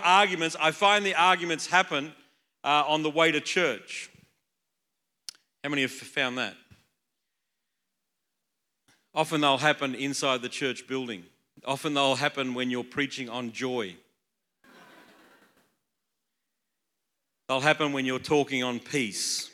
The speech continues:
Um, so I find these things occur. So I want to make it very clear to you that, uh,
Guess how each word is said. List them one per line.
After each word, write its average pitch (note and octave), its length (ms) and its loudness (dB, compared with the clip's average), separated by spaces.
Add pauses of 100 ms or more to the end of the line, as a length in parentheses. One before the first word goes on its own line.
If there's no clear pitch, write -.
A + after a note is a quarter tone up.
(840)
Um, A#2 480 -4
so C#3+ 400 2
I D3 120 2
find D3+ 420 2
these D3 300 0
things C3+ 280 0
occur. C#3 480 2
So C#3 200 0
I C#3+ 40 6
want F3+ 160 4
to F#3 60 2
make E3+ 180 2
it D3 120 -2
very D3+ 200 0
clear F3 220 0
to E3 40 -2
you C3+ 200 0
that, C3+ 220 2 (440)
uh, B2+ 400 0